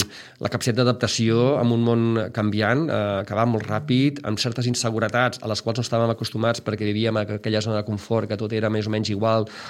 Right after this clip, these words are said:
durant bastant de temps, i hem vist que la digitalització, l'efecte de la pandèmia,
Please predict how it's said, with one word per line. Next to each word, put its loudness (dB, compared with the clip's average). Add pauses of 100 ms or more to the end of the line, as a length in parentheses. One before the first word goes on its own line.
(140)
durant 4
bastant 2
de 2
temps, 4 (400)
i 6
hem 4
vist 2
que 4
la 2
digitalització, 0 (240)
l'efecte -2
de 4
la 0
pandèmia, 2